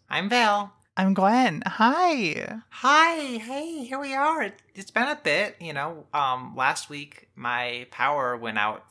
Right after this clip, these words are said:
Speaker 1: for, like, multiple hours during the time we would have, like, been recording, which wasn't ideal for me.
Speaker 2: Mm-hmm.
Speaker 1: But, like,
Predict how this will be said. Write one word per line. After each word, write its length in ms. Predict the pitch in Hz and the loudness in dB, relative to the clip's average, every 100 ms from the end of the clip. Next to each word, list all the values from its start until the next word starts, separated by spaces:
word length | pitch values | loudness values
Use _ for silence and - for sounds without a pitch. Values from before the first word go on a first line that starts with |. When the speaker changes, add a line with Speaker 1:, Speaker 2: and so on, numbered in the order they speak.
| - | -12
Speaker 1:
for, 180 | 120 | -8
like, 240 | 107 113 120 | -4 -6 -6
multiple 400 | 113 113 - 107 | -10 -10 -6 0
hours 480 | 104 123 110 117 - | 2 2 -2 -8 -10
during 160 | 110 | -12
the 80 | 107 | -12
time 180 | 113 110 | -14 -12
we 60 | |
would 140 | 110 107 | -12 -10
have, 80 | 107 | -10
like, 220 | 104 - | -12 -12
been 120 | 104 | -12
recording, 460 | 104 107 117 107 113 | -8 -4 -4 -6 -10
which 180 | 113 | -12
wasn't 320 | 107 113 113 - | -10 -10 -10 -12
ideal 360 | 107 104 107 | -12 -10 -12
for 180 | 117 113 | -10 -12
me. 320 | 101 110 - _ _ _ | -10 -12 -14 _ _ _
Speaker 2:
Mm-hmm. 400 | 185 165 170 135 | -2 0 -2 -4
Speaker 1:
But, 180 | - 139 | -2 0
like, 440 | 127 117 113 - | 0 -2 -6 -14